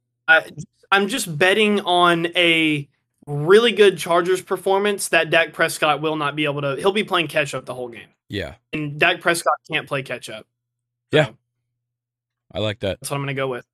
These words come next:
Speaker 2: All right, let's look at the rest of the slate. So, um, as I've done,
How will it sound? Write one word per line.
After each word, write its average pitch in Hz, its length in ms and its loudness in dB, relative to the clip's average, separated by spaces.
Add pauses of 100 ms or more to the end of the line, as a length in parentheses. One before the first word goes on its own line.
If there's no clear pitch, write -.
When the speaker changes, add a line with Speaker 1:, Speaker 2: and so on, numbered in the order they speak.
(140)
Speaker 2:
All 104 80 0
right, 131 180 2 (220)
let's 110 180 -8
look 120 140 -4
at 110 60 -12
the 110 100 -6
rest 101 240 -4
of - 60 -20
the 95 60 -12
slate. 104 420 -4 (1080)
So, 104 400 2
um, 95 420 0 (200)
as 110 200 -2
I've 98 280 -4
done, 98 340 -4